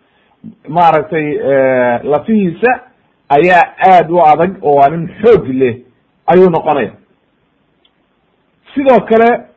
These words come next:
qowluhu axmar iyo qowluhu aadum,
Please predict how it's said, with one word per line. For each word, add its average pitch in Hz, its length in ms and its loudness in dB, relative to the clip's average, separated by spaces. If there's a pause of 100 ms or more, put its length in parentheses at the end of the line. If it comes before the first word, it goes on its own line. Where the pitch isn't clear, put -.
(220)
qowluhu 175 760 2 (1040)
axmar 220 600 0 (920)
iyo 185 260 2
qowluhu 185 880 0 (600)
aadum, 220 720 2